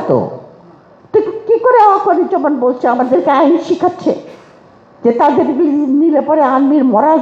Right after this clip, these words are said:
চলে যাবে? তো যখন খুন করেছিলে, ইয়ে করেছিলে, তখন মরাল যায় নাই?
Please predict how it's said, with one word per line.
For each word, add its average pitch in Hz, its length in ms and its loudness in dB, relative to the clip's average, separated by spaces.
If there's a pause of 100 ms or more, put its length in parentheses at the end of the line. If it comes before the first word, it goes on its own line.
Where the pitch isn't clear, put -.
চলে 285 200 2
যাবে? 262 280 0 (1400)
তো 277 80 2
যখন 349 320 2
খুন 392 340 2
করেছিলে, 330 680 0
ইয়ে 311 200 2
করেছিলে, 330 500 0
তখন 320 280 -2
মরাল 294 340 2
যায় 294 200 2
নাই? 320 260 2